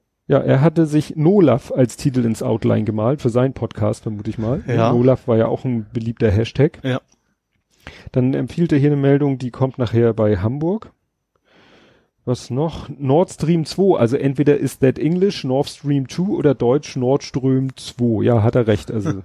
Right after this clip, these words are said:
Speaker 2: <laughs>
Speaker 1: heißt
Speaker 2: Ja.
Speaker 1: natürlich Nord Stream und nicht Nord Stream. Äh, zu ehemaliger D-D-R-Bürgerrechtler, damit war gemeint,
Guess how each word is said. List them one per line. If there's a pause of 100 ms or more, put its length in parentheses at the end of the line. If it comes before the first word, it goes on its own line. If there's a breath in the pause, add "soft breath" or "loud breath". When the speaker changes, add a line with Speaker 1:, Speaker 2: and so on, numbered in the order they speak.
Speaker 2:
<laughs>
Speaker 1:
heißt
Speaker 2:
Ja.
Speaker 1:
natürlich (160)
Nord
Stream
und
nicht
Nord
Stream. (1200 loud breath)
Äh, (140)
zu
ehemaliger
D-D-R-Bürgerrechtler, (240 loud breath)
damit
war
gemeint,